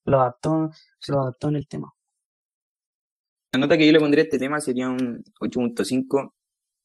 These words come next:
Speaker 2: porque el video, lo que muestra el tema, los ritmos, las barras, me gustó todo, entonces yo encuentro que es una nota bastante buena para este temita.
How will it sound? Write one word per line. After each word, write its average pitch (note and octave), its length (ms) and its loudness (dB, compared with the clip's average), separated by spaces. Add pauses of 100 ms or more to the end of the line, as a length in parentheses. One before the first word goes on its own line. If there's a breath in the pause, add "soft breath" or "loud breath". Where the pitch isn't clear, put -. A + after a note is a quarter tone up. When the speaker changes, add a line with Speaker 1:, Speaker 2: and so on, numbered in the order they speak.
(260)
Speaker 2:
porque G2+ 1000 -2 (640)
el A2 180 4
video, A#2+ 580 2 (360)
lo G#2+ 140 0
que A2 80 2
muestra B2+ 280 2
el A2 140 -2
tema, A#2+ 380 0
los A#2 240 2
ritmos, C3 600 2 (500)
las A2 380 2
barras, C3+ 460 4 (240)
me G#2+ 180 -2
gustó G#2 400 -4
todo, A#2 300 0
entonces A2 640 -4 (400)
yo G#2 180 -2
encuentro A2 500 -6
que G#2+ 60 -2
es A2+ 60 0
una G#2+ 140 -2
nota G2+ 200 -6
bastante A2 420 -10
buena G#2+ 160 -8
para G2+ 100 -8
este G2+ 180 -10
temita. - 260 -14